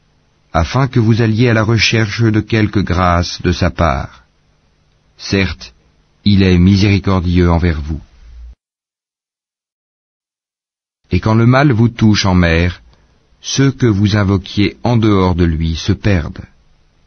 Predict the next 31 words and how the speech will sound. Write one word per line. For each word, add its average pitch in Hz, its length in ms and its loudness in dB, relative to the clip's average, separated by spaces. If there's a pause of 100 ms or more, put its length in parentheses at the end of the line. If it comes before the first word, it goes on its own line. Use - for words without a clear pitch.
(280)
Puis, 143 340 0
quand 90 320 -4
il 82 140 0
vous 87 160 -2
sauve 135 440 0
et 92 60 4
vous 92 140 0
ramène 95 380 2
à 90 80 0
terre, 107 540 -2 (960)
vous 87 220 0
vous 107 200 2
détournez. 104 640 0 (960)
L'homme 107 340 2
reste 92 460 -2
très 85 260 -2
ingrat. 78 500 -2 (3000)
Êtes-vous 110 440 2
à 127 60 2
l'abri 117 460 2
de 110 120 0
ce 104 140 -2
qu'il 98 240 0
vous 95 220 -2
fasse 104 200 -2
engloutir 110 640 2
par 92 220 -2
un 92 120 0
pan 120 300 -2
de 101 100 0
terre, 123 600 -2